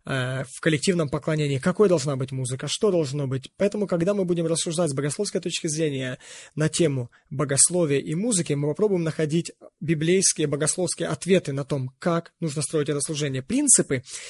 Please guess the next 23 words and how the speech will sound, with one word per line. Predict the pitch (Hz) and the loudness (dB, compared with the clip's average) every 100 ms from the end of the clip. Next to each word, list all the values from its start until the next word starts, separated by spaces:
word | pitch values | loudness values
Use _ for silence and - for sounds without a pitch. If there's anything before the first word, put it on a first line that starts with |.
| - | -16
которые, | - 175 180 165 143 139 131 - - - - - | -2 0 2 0 0 -2 -4 -10 -14 -14 -16 -8
над | 165 165 | -2 0
которыми | 165 160 156 147 | 0 0 0 0
мы | 151 | 0
будем, | 147 147 147 | 0 0 -2
э, | 147 139 | -4 -4
рассуждать. | 143 - 147 147 131 | -2 -2 0 -2 2
Главный | 180 233 160 147 | 4 4 4 2
наш | 151 135 - | 2 -2 -2
руководящий | 160 156 151 147 | -2 0 0 0
принцип — | - 277 - 143 - | 0 4 4 4 -2
это | 165 139 | -4 -2
верное | 127 123 202 185 185 196 190 | -2 4 4 6 2 0 0
поклонение. | 180 - 147 151 139 117 110 - - - | -4 -2 -4 -2 -2 -4 -8 -14 -18 -12
Что | - - | -4 2
я | 254 220 | 4 4
имею | 196 175 | 4 2
в | |
виду | 160 156 | 2 0
под | 135 143 | 0 0
этим | 139 135 131 | 0 -4 -8
«верное | 151 160 165 143 135 127 127 - - - - | -2 0 2 0 -2 -4 -6 -12 -20 -18 -6
поклонение»? | 151 143 151 143 127 120 120 | -4 -2 -2 -2 -2 -4 -6